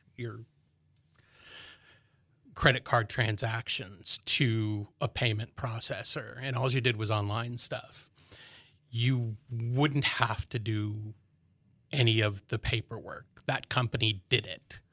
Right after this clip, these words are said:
for their organization. Well, they have changed it. The,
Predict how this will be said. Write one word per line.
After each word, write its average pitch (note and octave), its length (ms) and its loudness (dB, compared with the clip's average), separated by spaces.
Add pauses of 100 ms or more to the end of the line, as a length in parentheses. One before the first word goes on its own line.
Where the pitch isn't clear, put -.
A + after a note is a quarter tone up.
(580)
for A#2 220 4
their G#2+ 360 4
organization. G#2+ 1080 -4 (140)
Well, A2+ 400 0 (1160)
they A2+ 260 6
have A2 280 2
changed G2+ 480 0
it. A2+ 140 -6
The, A2+ 240 -8